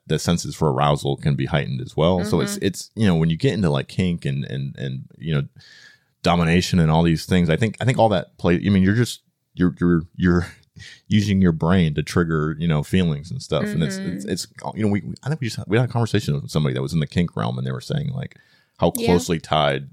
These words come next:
Speaker 1: like, the
Speaker 2: Mm-hmm.
Speaker 1: pain and pleasure, um, senses are and stuff
Speaker 2: Yeah.
Speaker 1: like that.
Speaker 2: No, I agree. Yeah. I think it's super hot. I like it.
Speaker 1: You're just worried about where you're gonna be or who, or.
Speaker 2: Yeah, I just don't wanna be s-, genuinely scared.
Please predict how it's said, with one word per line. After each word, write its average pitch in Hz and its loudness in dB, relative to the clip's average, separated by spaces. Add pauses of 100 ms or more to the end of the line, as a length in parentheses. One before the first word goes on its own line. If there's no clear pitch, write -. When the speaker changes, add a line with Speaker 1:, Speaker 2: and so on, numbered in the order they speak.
(140)
Speaker 1:
like, - -2
the 80 -2
Speaker 2:
Mm-hmm. - -4
Speaker 1:
pain 80 0
and 67 -2
pleasure, 69 -2 (360)
um, 71 -4
senses - -4
are - -14
and 117 -20
stuff - -12
Speaker 2:
Yeah. 190 -4
Speaker 1:
like 185 -12
that. - -16 (140)
Speaker 2:
No, 262 -6
I 220 -6
agree. 214 -10 (720)
Yeah. 226 -8 (600)
I 196 -4
think 302 2
it's - -4
super 185 0
hot. 185 -8 (260)
I 226 -6
like 202 -12
it. - -14
Speaker 1:
You're 92 2
just 92 -2
worried 85 4
about 73 0
where 78 2
you're 76 0
gonna 67 -4
be 64 -8
or 69 -4
who, 87 0 (100)
or. 65 -6 (840)
Speaker 2:
Yeah, 349 4
I 330 2
just 339 -2
don't 311 4
wanna 285 -2
be 262 -4
s-, - -6 (100)
genuinely 196 -4
scared. - -8